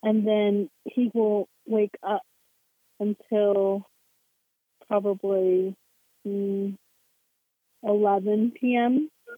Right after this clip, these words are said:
And then it's like he has so much energy again. Um,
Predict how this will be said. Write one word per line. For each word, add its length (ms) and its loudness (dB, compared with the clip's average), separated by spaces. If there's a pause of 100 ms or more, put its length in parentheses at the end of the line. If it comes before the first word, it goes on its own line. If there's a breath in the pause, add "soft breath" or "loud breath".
(180)
And 160 0
then 160 2
it's 260 -2
like 240 2 (1300)
he 80 -8
has 100 -10 (160)
so 120 4
much 300 0
energy 680 2 (140)
again. 680 0 (640)
Um, 640 -2